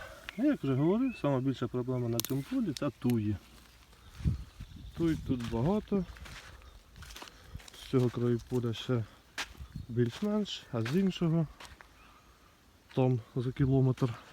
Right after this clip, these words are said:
там взагалі горочка. Ну,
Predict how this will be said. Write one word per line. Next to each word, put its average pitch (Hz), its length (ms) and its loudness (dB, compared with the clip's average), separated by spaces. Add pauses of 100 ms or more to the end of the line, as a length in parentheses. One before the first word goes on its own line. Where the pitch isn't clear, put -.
(1500)
там 151 180 4
взагалі 117 500 2
горочка. 104 640 0 (3000)
Ну, 120 180 4